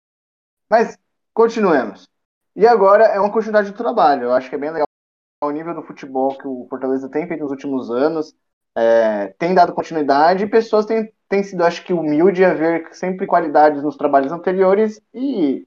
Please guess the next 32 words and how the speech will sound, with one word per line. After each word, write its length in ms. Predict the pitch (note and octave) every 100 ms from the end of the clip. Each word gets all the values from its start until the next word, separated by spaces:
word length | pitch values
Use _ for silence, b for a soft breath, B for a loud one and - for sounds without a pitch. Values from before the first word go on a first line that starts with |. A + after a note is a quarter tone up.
| _ _ _
evitar 420 | D#3+ E3 G3+ F3 F#3+
o 80 | F#3
que 80 | -
faz 180 | F3+
muito 200 | F3 F3
no 80 | F#3
futebol 340 | F#3 F3 E3+ F3
comum, 240 | D#3+ D#3
que 100 | D3
é 60 | C3
sempre 260 | D#3+ D#3+
assim, 220 | F3 - D3
nunca 300 | D3+ F#3 F#3
dá 80 |
certo 300 | E3+ D#3 D3+
no 60 | D#3
outro 180 | C#3 D#3
time. 500 | - D#3 D3+ C#3+ - _ _
Então, 140 | - E3
assim, 480 | F3 E3 B2+ G#2 - _ _ _ D3+
bem 140 | G3+
interessante 600 | A#3 D#4 A3+ F#3+ G#3 G#3+
o 200 | E3+ C3+
campeonato 500 | D#3+ D3+ C#3+ C#3 C#3+
do 140 | C#3
São, 240 | - F#3 F3+ -
do 260 | D#3 C#3
Fortaleza, 440 | C3+ C#3 D3+ C3+ C3+
ao 60 |
meu 140 | C#3 C#3+
ver. 400 | B2+ C3 F#3+ - _ _ _
E, 140 | D#3